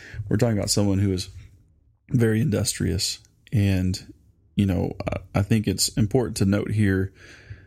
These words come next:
that, that this doesn't necessarily mean someone, a woman who is working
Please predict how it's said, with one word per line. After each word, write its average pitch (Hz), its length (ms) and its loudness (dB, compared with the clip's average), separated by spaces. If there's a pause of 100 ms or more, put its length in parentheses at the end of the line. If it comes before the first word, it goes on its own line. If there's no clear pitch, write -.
(140)
that, 98 140 4
that 113 220 2
this 110 300 2
doesn't 104 280 0
necessarily 101 640 2
mean 98 260 2
someone, 92 580 2
a 95 60 2
woman 98 280 2
who 95 160 0
is 90 120 0
working 90 560 0